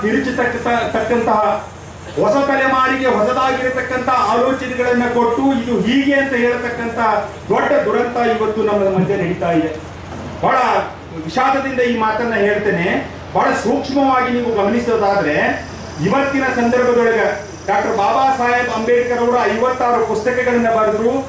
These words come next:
ನೂರಾರು ಭಾಷಣಗಳನ್ನ ಪ್ರಕಟ ಮಾಡಿದ್ರು. Annihilation of Caste ಇರ್ಬೋದು, Annihilation of Caste ಬರೆಯುವಾಗ ಅವ್ರಿಗೆ ಆಗಿರ್ತಕ್ಕಂಥ ಜಾತ್ ಪಾತ್ ತೋಡಕ್ ಸಮಾಜದಿಂದ ಆಗಿರ್ತಕ್ಕಂಥ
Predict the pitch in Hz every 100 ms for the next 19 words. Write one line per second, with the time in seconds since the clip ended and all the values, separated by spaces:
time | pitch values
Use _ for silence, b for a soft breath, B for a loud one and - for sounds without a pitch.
0 | - 160 165 233 277 269 254 240 214 240
1 | 247 247 233 233 226 208 220 226 220 196
2 | 185 185 - - - - - - - -
3 | 185 247 269 254 254 254 254 254 240 233
4 | 240 220 214 226 220 - - - - -
5 | - - 202 254 269 269 247 254 254 240
6 | 247 - 226 220 254 254 240 240 233 226
7 | 254 254 - 247 247 240 208 190 240 254
8 | 247 254 247 - 240 247 240 226 233 254
9 | 247 247 240 233 240 233 240 233